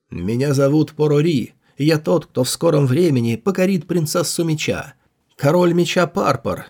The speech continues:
я знаю, с помощью каких хитростей ты добрался до финала, но на мне это не сработает. Ха! О?" Я напал на претендента А прямо посреди его пылкой речи,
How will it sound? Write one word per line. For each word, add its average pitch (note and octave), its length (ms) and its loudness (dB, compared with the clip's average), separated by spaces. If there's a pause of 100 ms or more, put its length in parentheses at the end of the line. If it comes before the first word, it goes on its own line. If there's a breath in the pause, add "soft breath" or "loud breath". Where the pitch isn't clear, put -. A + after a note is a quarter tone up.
я G3 220 2
знаю, D#3+ 420 0
с - 100 -8
помощью E3 540 0
каких E3 360 -4
хитростей A#2+ 720 -2
ты G#3+ 180 -2
добрался F3 540 -2
до E3+ 120 0
финала, E3+ 560 -2 (120)
но F3+ 380 0
на D3 160 2
мне C#3 340 0
это B2+ 340 -2
не B2 100 0
сработает. B2 760 -2 (180)
Ха! - 240 -6 (340)
О?" E3+ 280 -2 (380)
Я G#2 240 0
напал D3 400 2
на C#3+ 140 2
претендента C#3 720 0
А D#3 300 -4 (200 soft breath)
прямо F#3 340 2
посреди F3+ 440 -2
его F3 220 2
пылкой F3 460 -2
речи, - 520 -4